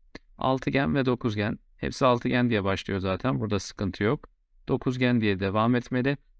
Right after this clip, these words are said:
Dolayısıyla A ve C şıkkını elemiş olduk. Geldik. İç açılar toplamı üç yüz altmış derece diyor. Aynı formülle yapacağız. N eksi iki çarpı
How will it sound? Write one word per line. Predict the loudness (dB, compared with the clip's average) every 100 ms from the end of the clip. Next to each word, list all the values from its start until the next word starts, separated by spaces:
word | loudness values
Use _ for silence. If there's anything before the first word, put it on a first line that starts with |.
| -8
Dolayısıyla | 0 0 0 -2 -2 -4 -2
A | 0 2
ve | 0
C | 0 0
şıkkını | 0 -6 -2 0 -2 -4 -20 _ _ 0
elemiş | 0 0 -2 -6 -4
olduk. | -2 -2 -2 -4 -8 _ _ -20 -20 _ _ _ _ _ _
Geldik. | 2 2 4 0 -2 -12 -12 -8
İç | -2
açılar | 0 0 0
toplamı | 0 -2 -2 -4
üç | -6 -8 -2
yüz | 0
altmış | 0 -4 -6 0
derece | 2 2 0
diyor. | 0 -2 -4 -2
Aynı | 0 2 0
formülle | -2 -2 0 2 2 2
yapacağız. | 0 -2 -4 -2 0 -2 -6 _ _ _ 0
N | 2 2
eksi | -2 -4
iki | -4 -2 0 -2 -4 -8
çarpı | -2 0 0 0 0